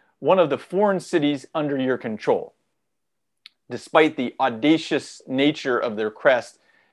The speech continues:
it was well received, and we're told that Nehemiah was actually sent out with a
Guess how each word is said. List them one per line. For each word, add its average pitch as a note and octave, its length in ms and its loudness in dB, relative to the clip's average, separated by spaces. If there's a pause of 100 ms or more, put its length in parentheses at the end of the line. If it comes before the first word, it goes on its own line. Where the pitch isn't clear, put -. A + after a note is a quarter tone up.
it C3+ 100 -2
was B2 440 -2
well C#3 240 6
received, C3+ 560 2 (400)
and C3 140 -6
we're B2+ 120 -2
told C#3 360 2
that A#2 320 -2 (100)
Nehemiah C3 400 -2
was A2+ 160 -6
actually A#2+ 380 -6
sent F3+ 300 -2
out C3+ 300 -2 (360)
with C3 340 -4
a A2+ 320 -4